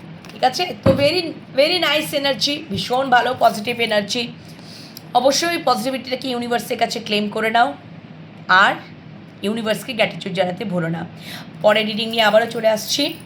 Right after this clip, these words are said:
ততক্ষণের জন্য একটু বিরতিতে যাব, প্রায় এক দু মিনিট, তারপরে অন্য চ্যানেলে আবার রিডিং তোমরা পেয়ে যাবে। এটা, এইটা আমি এই তোমাদের মনের মানুষের কারেন্ট ফিলিংস রিডিংটা আমি কিন্তু ডিভাইন লাভে ছাড়বো,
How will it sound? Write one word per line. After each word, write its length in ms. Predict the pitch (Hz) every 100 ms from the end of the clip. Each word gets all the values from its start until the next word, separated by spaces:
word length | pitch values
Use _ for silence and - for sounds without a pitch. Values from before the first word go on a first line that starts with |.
| -
ততক্ষণের 400 | 175 190 208 202
জন্য 160 | 208 247
একটু 320 | 262 - 330
বিরতিতে 420 | 262 254 254 240
যাব, 320 | 226 214 277 - - -
প্রায় 180 | 214 208
এক 200 | 196 175
দু 80 | 208
মিনিট, 300 | 226 285 - - - - -
তারপরে 460 | - 175 214 262 339 - - - -
অন্য 200 | 220 226
চ্যানেলে 460 | - 202 202 262 - - - -
আবার 220 | 190 202
রিডিং 260 | 185 196 208
তোমরা 240 | 180 190 -
পেয়ে 180 | 180 165
যাবে। 280 | - - - - - - -
এটা, 420 | 247 262 302 294 285
এইটা 380 | 269 294 311 311
আমি 280 | 302 302 294
এই 420 | - 247 254 202 - - - -
তোমাদের 280 | 233 254 269
মনের 300 | 233 247 262
মানুষের 420 | 247 240 233 277 -
কারেন্ট 300 | 208 226 202
ফিলিংস 320 | 233 247 226
রিডিংটা 400 | 214 202 202 226
আমি 140 | 220 214
কিন্তু 320 | 202 185 302
ডিভাইন 360 | 214 196 208 185
লাভে 320 | 175 175 185
ছাড়বো, 360 | - 160 -